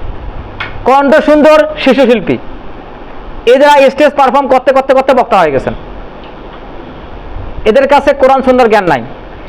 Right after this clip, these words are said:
এরা একখানে এক কথা বলে, আরেকখানে আরেক কথা বলে। এদের উপার্জনের প্রধান সোর্সটাই হচ্ছে বক্তব্য দেওয়া, আর কোনো কিছু না। এই জন্যই এরা নিজেকে বিক্রি করে। এখানে গিয়ে এক কথা বলে, ওখানে যেমন মানুষ সালাফি, সালাফি কথা বলে,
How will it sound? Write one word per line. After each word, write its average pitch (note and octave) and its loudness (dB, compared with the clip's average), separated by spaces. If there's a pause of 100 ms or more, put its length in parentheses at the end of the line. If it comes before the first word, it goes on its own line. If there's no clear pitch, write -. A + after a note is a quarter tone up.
এরা A#3 4
একখানে B3 2
এক B3+ 4
কথা C4 2
বলে, C#4 4
আরেকখানে B3 2 (920)
আরেক A#3 0
কথা G#3+ 2
বলে। B2 -2 (540)
এদের C4+ 4
উপার্জনের D4+ 4
প্রধান C#4+ 2
সোর্সটাই D4 2
হচ্ছে C#4 2
বক্তব্য G#3+ 0
দেওয়া, B2 2 (840)
আর C4 2
কোনো C#4 4
কিছু A#3 2
না। C#3+ 2
এই D4 4
জন্যই D4 4
এরা C4 4
নিজেকে B3+ 4
বিক্রি A3+ 2
করে। C#3+ 0 (400)
এখানে C#4 4
গিয়ে C#4 4
এক C4+ 0
কথা C4+ 4
বলে, D4 4
ওখানে C#4+ 2
যেমন C#4+ 2
মানুষ C#4 2
সালাফি, C4 2 (240)
সালাফি A#3+ 2
কথা G3 2
বলে, B2+ -2